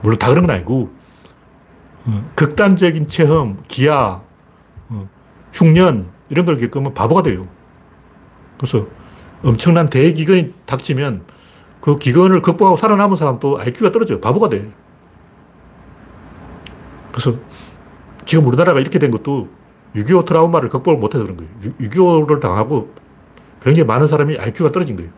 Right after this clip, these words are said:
지능이 떨어졌어. 그래서 제정신이 아닌 거예요. 이게 이 본능이고 원래 이 유전자의 프로그램이 그렇게 만들어져 있다.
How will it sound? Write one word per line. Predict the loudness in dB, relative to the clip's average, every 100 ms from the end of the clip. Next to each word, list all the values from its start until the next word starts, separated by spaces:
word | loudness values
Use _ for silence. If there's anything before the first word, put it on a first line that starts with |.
| -20 -6
지능이 | -2 0
떨어졌어. | -2 -4 -8 -14 -20 -20 -20 -20 -20 -20 -20 -20 -20 -20 -20 -20 -20 -20 -10
그래서 | -4 0 -2 -4 -20 -20 -10
제정신이 | -4 2 4 4 0 -4 -10 _ _
아닌 | -6 -2
거예요. | -2 -4 -10 -18 -20 -20 -20 -20 -20 -20 -20 -20 -20 -20 -20 -20 -20 -20 -20 -20 -20 -16 -16 -14 -14 -16 -16 -8 -2
이게 | 2 2 2 -2
이 | -6 -8 -10 -16 -18 -18 -20 _ _
본능이고 | 2 4 4 2 0 -6 -8 -14 _ 0
원래 | 2 2 -2 -10
이 | -10 -12 _ _ _ _ _ _ _ _ _ -20 -20 -8 -2
유전자의 | 2 4 4 2 -2 -6
프로그램이 | -2 0 0
그렇게 | 0 -4
만들어져 | -4 -2 -2
있다. | -2 -4 -6